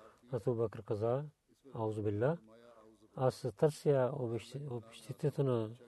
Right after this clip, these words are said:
Бога.“ Абу Бакър каза, че аз пазех уважението си и пазех чистотата си, защото онзи, който използва алкохол, той изостави чистотата си и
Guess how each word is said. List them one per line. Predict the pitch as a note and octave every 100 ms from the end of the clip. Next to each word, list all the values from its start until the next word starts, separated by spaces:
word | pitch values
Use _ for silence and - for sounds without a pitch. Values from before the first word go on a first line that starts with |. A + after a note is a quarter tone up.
| -
Бога.“ | G#2+ G#2 B2+
Абу | C#3+ B2
Бакър | A2 A2 A#2 G2
каза, | G2 G#2+ D3+ - _ _ _ _ _ _ G#2+ G#2 A2 - - - _ -
че | - A#2+ E3+
аз | C3+ D3+ - D3 C3+
пазех | - C#3+ E3 D3 C#3 B2 A#2
уважението | C#3+ A#2+ A2+ A2 G#2+ A2
си | G2+ D#3 E3 F3
и | C3
пазех | - C3 C3 C#3+
чистотата | - B2+ - D3+ D#3 D3 B2
си, | - G#2+ G2+ - - - - A#2
защото | A#2+ A#2+ B2
онзи, | C3+ C3 C#3 D3+
който | D3+ C#3
използва | C3+ - B2+ A#2+ A#2
алкохол, | G#2 A#2 B2+ E3 - _ G#2+ A#2 _ C3+ D3 C3 D3 _ _ _ _ _ _ _ - A#2 _ B2+ -
той | - C3
изостави | B2 A#2+ - D3+ D#3+ D#3
чистотата | - - D#3 D3 D3 - B2
си | -
и | A#2+ A2+ - C#3 F3